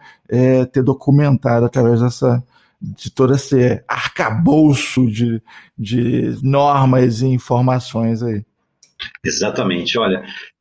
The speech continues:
Speaker 2: é interessante isso, mister Anderson, que, assim, é minha opinião, né? Quando a gente adquire um produto,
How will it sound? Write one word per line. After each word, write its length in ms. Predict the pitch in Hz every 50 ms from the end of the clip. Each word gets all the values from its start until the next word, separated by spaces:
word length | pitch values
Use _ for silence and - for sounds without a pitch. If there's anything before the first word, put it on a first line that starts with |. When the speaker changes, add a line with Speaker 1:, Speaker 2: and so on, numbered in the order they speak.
| _ _ -
Speaker 2:
é 100 | 113 120
interessante 840 | 123 127 - 175 160 131 - - - 139 139 131 127 - - 127 135
isso, 300 | 131 131 - - 104 95 87 85 90 - - - _ -
mister 280 | 95 101 - - 107 104
Anderson, 580 | 123 123 113 104 - - - 85 78 76 - - _
que, 340 | - 127 123 117 117 117 - _ _ - - - - - - - _ _ _ _ _ _ _ _
assim, 340 | - 127 127 - 131 113 139
é 40 | 165
minha 160 | 190 196 190
opinião, 440 | 196 - 147 120 107 95 87 82 90
né? 180 | 107 131 135 127
Quando 160 | - 185 190
a 60 | -
gente 180 | - 175 - 175
adquire 500 | 151 131 127 - 117 117 120 120 123 117
um 100 | 107 -
produto, 760 | - 110 95 - - 107 117 127 120 113 110 95 95 95 90